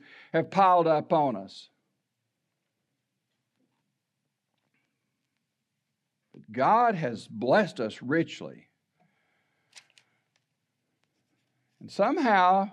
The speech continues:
we need to be very careful as God's children not to take for granted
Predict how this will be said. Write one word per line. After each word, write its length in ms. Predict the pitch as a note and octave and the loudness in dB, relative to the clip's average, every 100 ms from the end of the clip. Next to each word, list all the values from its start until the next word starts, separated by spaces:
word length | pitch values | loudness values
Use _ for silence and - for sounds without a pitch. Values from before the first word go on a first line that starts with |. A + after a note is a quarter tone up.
| - | -8
we 140 | D3 | -4
need 200 | E3 G3 | -2 -2
to 60 | F3+ | -2
be 160 | E3+ D3+ | 0 0
very 340 | D3+ F#3 G#3 | 2 0 0
careful 720 | G3+ A3 C4 - G#2+ F#2+ - _ _ _ _ _ _ _ _ _ _ _ - | -2 0 0 -2 -8 -8 -14 _ _ _ _ _ _ _ _ _ _ _ -4
as 220 | C#3+ C3 | -4 0
God's 360 | F#3+ F#3+ E3 - | 2 2 0 -6
children 680 | - C4 B3 D3 C3 C3 D3+ | -2 0 0 -2 -4 -4 0
not 340 | G#3+ A#3 - | 2 0 -4
to 120 | F#3 | -10
take 340 | F3+ G3+ G3+ - | 0 0 0 -6
for 120 | D3+ | -8
granted 640 | C#3 G#3+ C4+ G3+ A#2+ B2+ | -4 -2 0 -2 -4 -10